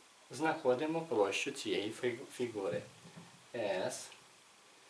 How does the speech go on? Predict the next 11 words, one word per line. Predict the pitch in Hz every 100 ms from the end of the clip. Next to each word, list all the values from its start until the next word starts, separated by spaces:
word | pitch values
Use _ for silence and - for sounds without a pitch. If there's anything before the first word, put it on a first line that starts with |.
| - - - - - - -
трикутника | 139 131 - 175 175 120 - 104 104 -
О | 151 143 -
А | 127 107
Б. | 98 85 85 85 - - - - - - - - - - - - - - - - - - - - - - - - - -
Площа | 110 143 143 - 104
криволінійної | - 107 107 113 117 107 95 92
трапеції, | 98 95 - 78 - - 95 110
в | 120 -
даному | 110 107 101
випадку | 101 95 - 104 - 101
ва-, | 92